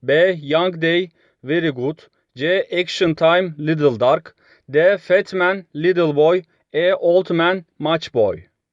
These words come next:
Nagasaki'ye atılan atom bombasının adı Fat Man, Hiroşima'ya atılan atom bombasının ismi ise Little Boy'dur. Doğru cevap D. Fat Man Little Boy. Türkiye'nin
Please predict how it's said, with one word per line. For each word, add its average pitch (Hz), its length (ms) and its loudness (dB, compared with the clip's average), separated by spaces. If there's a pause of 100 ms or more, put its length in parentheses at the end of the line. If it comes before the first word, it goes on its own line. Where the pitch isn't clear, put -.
(2250)
Nagasaki'ye 180 680 2
atılan 165 600 2
atom 190 320 2
bombasının 147 500 2
adı 147 200 2
Fat 170 320 0
Man, 131 280 -2 (200)
Hiroşima'ya 180 640 4
atılan 147 320 2
atom 180 300 2
bombasının 151 520 2
ismi 151 300 0
ise 160 380 2 (280)
Little 139 340 2
Boy'dur. 95 420 2 (300)
Doğru 170 300 4
cevap 170 440 4 (120)
D. 160 420 2
Fat 160 340 -2
Man 160 300 0 (140)
Little 131 400 0
Boy. 87 220 2 (1300)
Türkiye'nin 151 760 0